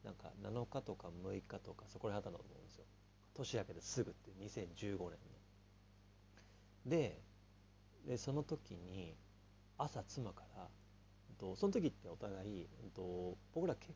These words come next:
婚してから、入籍してから、うんと、ね、あの、一緒に住んだので、で、二千十五年の五月に、僕、五月三日に入籍してですね、その前の一月、二千十五年の一月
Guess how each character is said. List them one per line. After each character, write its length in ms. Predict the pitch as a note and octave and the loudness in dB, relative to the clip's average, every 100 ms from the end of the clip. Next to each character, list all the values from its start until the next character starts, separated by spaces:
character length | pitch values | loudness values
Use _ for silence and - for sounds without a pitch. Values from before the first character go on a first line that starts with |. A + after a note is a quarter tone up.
| - | -6
婚 240 | G#3 G#3 | -2 -2
し 60 | - | 0
て 260 | G3+ F#3+ F#3 - | 2 2 0 -6
か 120 | A2+ | -4
ら、 160 | C3 G#2 | -2 0
入 220 | C3 E3 | 0 0
籍 240 | E3 - | -2 -6
し 80 | - | -8
て 100 | F#3+ | -8
か 120 | D#3 | -4
ら、 260 | E3+ D3 - - - - - - - - | -2 -2 -4 -12 -18 -18 -20 -20 -16 -12
う 40 | |
ん 40 | F2+ | -8
と、 120 | E2 D#2 E2+ F2+ - - - - - | -6 -4 -4 -6 -6 -8 -12 -12 -4
ね、 160 | C#3+ - | -4 -4
あ 80 | F#2 | -6
の、 120 | F2 | -4
一 100 | F#2 | -2
緒 120 | G2+ | 0
に 80 | F2+ | 0
住 160 | - G2+ | 0 -4
ん 40 | |
だ 60 | F2 | -4
の 60 | - | -6
で、 260 | A2+ G#2 F#2 - - - - - | -4 -2 -4 -12 -18 -20 -14 -4
で、 80 | B2+ | -2
二 140 | C#3 | 0
千 240 | G#3 E3 | 4 4
十 180 | G#2+ A#2+ | 6 6
五 120 | B2+ | 6
年 120 | A#2 F#2 | 4 6
の 60 | |
五 140 | G#2 E3 | 8 8
月 200 | - F#2 | 6 -2
に、 80 | - - - | -12 -16 -10
僕、 120 | G2+ - - A#2+ | -10 -10 -14 -2
五 120 | D3 | 2
月 180 | C#3+ A2+ | 2 2
三 140 | A2 | -2
日 100 | G#2+ | 0
に 120 | C3+ F#2+ | 0 0
入 120 | F#2+ | -6
籍 220 | - - | -10 -10
し 20 | |
て 80 | - | -12
で 100 | - | -12
す 120 | - | -14
ね、 120 | - - - - - - - - | -16 -16 -18 -20 -18 -18 -20 -10
そ 100 | - | 0
の 120 | F3+ F#3 | 4 6
前 240 | G3+ C#3+ | 4 4
の 240 | D3 G#2+ | 2 2
一 240 | - - G#2+ | 0 2 0
月、 200 | G2 G2 | 2 -2
二 140 | G#2+ | -4
千 260 | - A#2+ G#2 | -2 -2 0
十 160 | G2+ G2+ | 0 0
五 100 | G#2 | 0
年 120 | F2+ | -2
の 80 | G2 | -4
一 220 | F#2+ A2+ | -2 0
月 360 | G#2 - G2+ | 0 0 -8